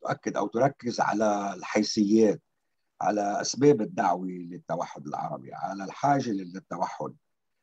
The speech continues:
آه، في المنطقة العربية، بينما نجد فعلا أن هناك قلة من هؤلاء، آه، الذين يركزوا على الكيفيات، على سؤال كيف ممكن أن نصل إلى التغيير الأفضل، إلى النهضة العربية، كيف يمكن تحقيق التكامل العربي الموجود.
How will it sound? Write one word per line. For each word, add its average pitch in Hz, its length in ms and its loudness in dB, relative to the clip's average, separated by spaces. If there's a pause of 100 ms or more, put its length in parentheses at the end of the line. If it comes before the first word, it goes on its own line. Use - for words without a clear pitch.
(160)
آه، 90 100 -4
في 82 80 -14
المنطقة 92 480 0
العربية، 73 540 -4
بينما 131 340 -2
نجد 131 300 2
فعلا 151 300 0
أن 104 220 0
هناك 104 340 -2 (340)
قلة 107 440 0 (520)
من 147 200 6
هؤلاء، 107 680 -2
آه، 87 180 -8
الذين 92 440 -4
يركزوا 98 640 -2
على 95 260 -2
الكيفيات، 107 840 0
على 90 240 -4
سؤال 117 520 0 (440)
كيف 139 300 4
ممكن 143 340 4
أن 95 120 -4
نصل 98 520 -2 (120)
إلى 98 540 -4
التغيير 101 560 -2
الأفضل، 76 380 -4 (100)
إلى 90 140 -4
النهضة 101 380 0
العربية، 82 540 -8
كيف - 260 -10
يمكن 113 300 -2
تحقيق - 480 -6
التكامل 98 540 -2
العربي 85 360 -4
الموجود. 80 500 -8